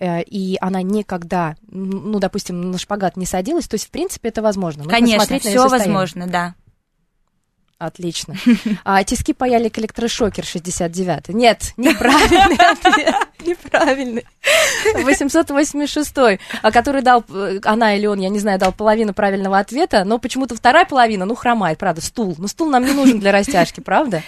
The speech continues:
Speaker 2: Нет, нет,
Speaker 1: Э,
Speaker 2: стул
Speaker 1: стул
Speaker 2: не
Speaker 1: не
Speaker 2: нужен.
Speaker 1: нужен.
Speaker 2: <laughs> Но если только вы сидите уже на шпагате. <laughs>
Speaker 1: Два стула, если вы сидите на
Speaker 2: Да, да,
Speaker 1: шпагате,
Speaker 2: да,
Speaker 1: можно
Speaker 2: да,
Speaker 1: же
Speaker 2: да.
Speaker 1: между ними.
Speaker 2: Да.
Speaker 1: Да, про-, провиснуть.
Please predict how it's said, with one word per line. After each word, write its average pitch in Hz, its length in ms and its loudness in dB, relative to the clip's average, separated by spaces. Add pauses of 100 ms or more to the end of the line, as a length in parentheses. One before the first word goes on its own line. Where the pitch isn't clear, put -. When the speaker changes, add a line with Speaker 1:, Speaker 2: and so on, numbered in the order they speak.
(120)
Speaker 2:
Нет, 220 240 2
нет, 208 200 2
Speaker 1:
Э, 247 80 -2
Speaker 2:
стул 269 120 4
Speaker 1:
стул 277 100 8
Speaker 2:
не 269 100 6
Speaker 1:
не 247 60 6
Speaker 2:
нужен. 233 160 6
Speaker 1:
нужен. 302 240 6 (360)
Speaker 2:
<laughs> - 400 -12
Но 277 60 6
если 294 280 2
только 294 220 2
вы 294 100 -2
сидите 320 300 -2
уже 277 140 0
на 240 100 2
шпагате. 233 560 2 (440)
<laughs> 370 460 -2
Speaker 1:
Два 247 220 4
стула, 208 320 -4
если 170 200 -4
вы 180 60 -4
сидите 190 300 -6
на 208 60 -8
Speaker 2:
Да, 254 100 4
да, 269 80 6
Speaker 1:
шпагате, 247 240 4
Speaker 2:
да, 233 120 6
Speaker 1:
можно 220 160 2
Speaker 2:
да, 214 60 4
Speaker 1:
же 214 80 0
Speaker 2:
да. 214 60 -2
Speaker 1:
между 185 300 -4
ними. 160 360 -6 (280)
Speaker 2:
Да. 214 200 -2
Speaker 1:
Да, 180 260 4 (200)
про-, 233 260 4
провиснуть. 214 800 -2